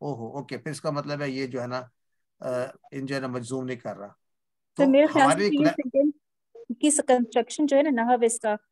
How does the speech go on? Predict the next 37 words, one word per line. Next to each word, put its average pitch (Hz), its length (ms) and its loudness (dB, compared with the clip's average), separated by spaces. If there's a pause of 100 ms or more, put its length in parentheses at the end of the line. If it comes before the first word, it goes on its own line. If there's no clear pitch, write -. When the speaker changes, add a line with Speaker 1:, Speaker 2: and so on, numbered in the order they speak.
(200)
Speaker 2:
वही 285 200 0
बता 240 300 0
रहा 208 120 -4
है 214 80 -4
कि 226 120 -10
ये, 202 440 -2
अ, 185 360 -6
अ, 208 180 -6
शर्तिया 214 440 -6
नहीं 208 280 -4
है, 185 120 -4
क्योंकि 220 280 -8
जुमला 214 420 -2
जो 269 160 -6
है 240 100 -2
आगे 202 280 -4
वो 233 100 -2
एक 240 120 -4
सवाल 196 400 -4
आ 180 160 -10
रहा 175 140 -4
है, 175 240 -4 (360)
तो 214 60 -2
इसमें 220 240 -4
कोई 262 200 -4
भी 262 100 -2
ऐसी 247 200 -2
चीज 240 240 -8
नहीं 262 100 -4
आ 226 80 -2
रही 220 140 -6
जो 220 120 -4
कि 226 100 -6
इसको 226 220 -4
शर्त 220 380 -6
बनाए 185 340 -2
इनको, 165 500 -8